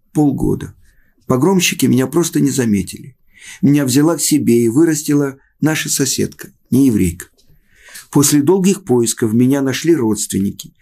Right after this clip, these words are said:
Они выкупили меня у нее и воспитали верующим евреем. Благодаря им я стал большим еврейским мудрецом.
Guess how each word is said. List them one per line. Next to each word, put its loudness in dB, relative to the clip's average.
Они 2
выкупили 0
меня -2
у -2
нее 0
и -2
воспитали 0
верующим 0
евреем. -2
Благодаря 2
им 4
я 2
стал -4
большим 0
еврейским 0
мудрецом. -4